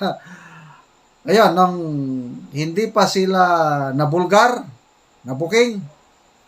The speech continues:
o, di ba, may interview, may programa na mag-o-offer ng one million pesos sa sino mang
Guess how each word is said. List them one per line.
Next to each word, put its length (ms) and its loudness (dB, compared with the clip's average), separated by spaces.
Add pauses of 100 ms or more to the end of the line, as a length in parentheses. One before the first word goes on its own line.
(160)
o, 240 -6
di 160 -4
ba, 240 2
may 200 -2 (920)
interview, 640 -2
may 240 -4
programa 640 -4
na 400 -6 (800)
mag-o-offer 880 0
ng 400 -4
one 280 2
million 360 -4
pesos 680 -6 (380)
sa 160 -10
sino 320 -6
mang 480 -6